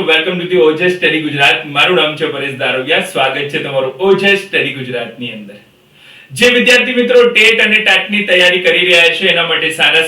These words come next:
સમાચાર છે. વીડિયોને લાઈક કરી તમારા સાથી વિદ્યાર્થી મિત્રો સુધી શેર કરજો. ગ્રુપમાં જોઈન થવા માટે તમે આ નંબર ઉપર મને WhatsApp મેસેજ પણ કરી શકો છો. બરાબર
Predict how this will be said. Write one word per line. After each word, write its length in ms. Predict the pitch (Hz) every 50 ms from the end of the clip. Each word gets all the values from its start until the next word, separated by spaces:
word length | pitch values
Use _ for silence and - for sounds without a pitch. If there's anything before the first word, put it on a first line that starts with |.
| 175
સમાચાર 340 | - 165 165 156 170 165 165 - - -
છે. 120 | 180 180 170 131 127
વીડિયોને 340 | 147 147 156 156 156 151 147 143
લાઈક 180 | 139 139 - 147
કરી 220 | 147 151 151 - 143
તમારા 260 | 139 143 139 135 135 - -
સાથી 340 | 139 - - - 190 190 180 127
વિદ્યાર્થી 460 | 131 123 127 147 143 143 143 143 143 139
મિત્રો 240 | - 139 135 135 135 131
સુધી 200 | 127 127 127 123 -
શેર 160 | 135 131 135 127 -
કરજો. 320 | 131 127 123 - - - - - - _ _ _ _ _ _ _ _ _ _ _ _ - - - - - 151 160
ગ્રુપમાં 520 | 220 240 - 240 240 254 254 254 247 -
જોઈન 240 | 233 226 226 233 233 220
થવા 240 | 226 220 220 220 220 214
માટે 200 | 208 208 220 220 220 220
તમે 160 | 208 202 202 202
આ 100 | 196 185 185 190
નંબર 260 | 202 202 214 196 202 180
ઉપર 180 | 202 202 190
મને 260 | 190 180 175 175 175 165 160
WhatsApp 340 | 160 - - 180 170 - - -
મેસેજ 320 | 151 151 - 151 160 156 156 156
પણ 180 | 156 - - - 147
કરી 180 | 135 - - -
શકો 280 | - - - 104 - - -
છો. 160 | - - - - _ _
બરાબર 400 | - 131 - 247 262 262 - 113